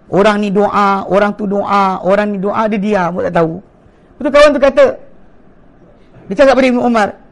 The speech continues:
"Kau tak doa untuk aku ke?" Ibnu Umar kata, "Aku mendengar Rasulullah sallallahu alaihi wasallam bersabda, kan? Allah Ta'ala tak menerima solat dengan tanpa penyucian.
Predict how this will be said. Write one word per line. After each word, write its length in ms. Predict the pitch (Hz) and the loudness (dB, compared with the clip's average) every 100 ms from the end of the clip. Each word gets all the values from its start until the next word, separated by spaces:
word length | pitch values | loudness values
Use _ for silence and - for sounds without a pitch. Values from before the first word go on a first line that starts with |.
| _ - | _ -4
"Kau 120 | 294 | -2
tak 80 | 262 | 2
doa 160 | 294 | 2
untuk 160 | 302 294 | 4 2
aku 160 | 277 285 | 2 2
ke?" 140 | 320 285 - - - - - - _ _ _ _ _ _ - - - | 4 4 2 -12 -20 -20 -20 -20 _ _ _ _ _ _ -20 -16 -8
Ibnu 160 | 233 254 | -2 0
Umar 240 | 269 262 | 2 2
kata, 400 | 233 202 240 359 - _ _ _ _ | 0 0 -2 -4 -8 _ _ _ _
"Aku 160 | 208 254 | -6 -2
mendengar 320 | 240 240 233 220 | -2 2 4 4
Rasulullah 240 | 220 226 | 2 -4
sallallahu 280 | 214 214 202 | -2 -2 -2
alaihi 80 | 180 | -4
wasallam 200 | 208 196 | -2 0
bersabda, 100 | 185 - _ _ _ - 185 | -2 -6 _ _ _ -16 -4
kan? 160 | 160 - _ _ _ _ _ _ _ | -4 -4 _ _ _ _ _ _ _
Allah 200 | 185 226 | 0 2
Ta'ala 240 | 226 240 240 | 2 2 2
tak 120 | 233 208 | 2 0
menerima 440 | 226 226 240 254 233 | 0 2 2 2 2
solat 280 | 214 240 226 | 2 2 2
dengan 160 | 202 208 | 0 -2
tanpa 280 | 202 196 202 | -2 -2 -2
penyucian. 640 | 202 202 196 214 220 190 | -2 -4 -2 2 2 2